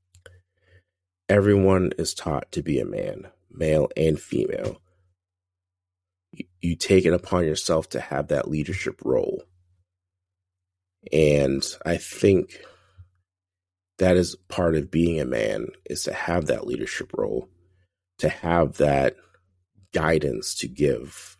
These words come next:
in times of crisis, to be that beacon of hope,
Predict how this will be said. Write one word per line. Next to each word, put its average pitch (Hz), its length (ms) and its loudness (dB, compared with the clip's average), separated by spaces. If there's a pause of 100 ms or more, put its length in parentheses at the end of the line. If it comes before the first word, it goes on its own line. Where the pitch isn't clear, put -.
(140)
in 76 140 -6
times 73 360 -4
of - 140 -10
crisis, - 720 -2 (2750)
to 78 400 2
be 87 300 2
that 78 320 2
beacon 82 340 -4
of 73 140 -4
hope, 73 360 0